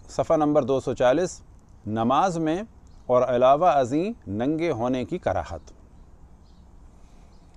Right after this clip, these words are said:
आमिर बिन दीनार से रिवायत है कि मैंने हज़रत जाबिर इब्न अब्दुल्ला अंसारी रज़ी अल्लाह अन-,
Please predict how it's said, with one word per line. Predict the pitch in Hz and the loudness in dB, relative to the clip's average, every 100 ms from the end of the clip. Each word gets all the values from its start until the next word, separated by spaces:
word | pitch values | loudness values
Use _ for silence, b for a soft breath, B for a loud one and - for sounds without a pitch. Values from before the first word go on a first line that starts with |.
| - | 0
आमिर | 156 214 208 | 2 4 0
बिन | 196 190 | 0 0
दीनार | 175 170 180 202 196 | 0 2 2 2 0
से | - 165 | 0 2
रिवायत | 156 156 175 180 | 4 4 4 2
है | 175 165 | 0 0
कि | 151 | 0
मैंने | 156 170 170 | 0 -2 -2
हज़रत | 127 135 165 160 143 | -2 -2 0 0 0
जाबिर | 127 131 156 | 2 2 2
इब्न | 143 143 | 0 -2
अब्दुल्ला | 131 113 131 131 127 | -4 -4 -2 2 0
अंसारी | 127 - 123 156 135 | 0 -2 0 0 0
रज़ी | 117 143 | -2 -2
अल्लाह | 127 127 131 | -2 0 0
अन-, | 127 123 120 | 0 -4 -6